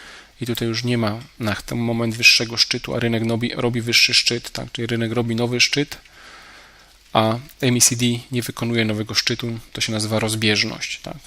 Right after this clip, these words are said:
I to zapowiada odwrócenie trendu. To możemy by linię wsparcia poprowadzić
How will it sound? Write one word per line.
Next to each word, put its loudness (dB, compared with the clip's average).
I -2
to 2
zapowiada 2
odwrócenie -2
trendu. -8
To -12
możemy -8
by -4
linię -2
wsparcia -2
poprowadzić -4